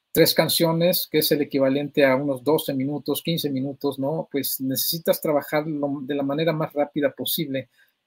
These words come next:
Entonces, eh, siempre he encontrado el setenta doscientos dos punto ocho, es un zoom,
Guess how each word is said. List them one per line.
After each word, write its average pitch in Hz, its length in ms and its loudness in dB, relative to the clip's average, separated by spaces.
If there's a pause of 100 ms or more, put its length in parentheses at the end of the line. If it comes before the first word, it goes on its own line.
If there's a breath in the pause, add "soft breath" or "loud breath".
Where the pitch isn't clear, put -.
(120)
Entonces, 165 680 0
eh, 151 120 0
siempre 160 540 2
he 156 40 -2
encontrado 156 680 2
el 135 80 0
setenta 147 440 -2
doscientos 143 540 -2
dos 139 140 -2
punto 147 320 -2
ocho, 135 320 0
es - 120 -2
un 151 120 -4
zoom, 147 300 -4